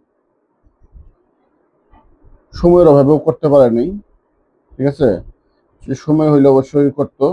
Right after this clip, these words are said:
সময়ের অভাবে করতে পারেনি। যাই হোক, কাঁঠাল গুঁড়া, কাঁঠালটা ভালো লাগলো বিধায় আমার থেকে ভালো লাগতেছে। কাঁঠাল আছে কিনে আন-, আনতে, আমি যে আনলাম, কিনে আনলাম যে,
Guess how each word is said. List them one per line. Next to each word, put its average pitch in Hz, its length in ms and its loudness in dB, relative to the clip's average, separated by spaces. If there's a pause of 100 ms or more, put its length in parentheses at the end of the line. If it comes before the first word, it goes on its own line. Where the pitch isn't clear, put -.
(240)
সময়ের 139 240 -2
অভাবে 120 180 -2
করতে 131 280 -8
পারেনি। 127 400 -2 (580)
যাই 135 280 0
হোক, 175 260 0 (440)
কাঁঠাল 139 220 0
গুঁড়া, 139 240 0
কাঁঠালটা 147 360 -2
ভালো 131 280 -2
লাগলো 156 240 0
বিধায় 160 320 -6 (680)
আমার 127 200 -4
থেকে 147 180 -4
ভালো 135 180 0
লাগতেছে। 135 360 -4
কাঁঠাল 131 260 -6
আছে 131 200 -8
কিনে 147 220 -8
আন-, 127 340 -6
আনতে, 123 420 -4 (640)
আমি 123 360 -4
যে 120 100 -2
আনলাম, 131 380 -2
কিনে 151 220 -8
আনলাম 139 300 -6
যে, 131 140 -2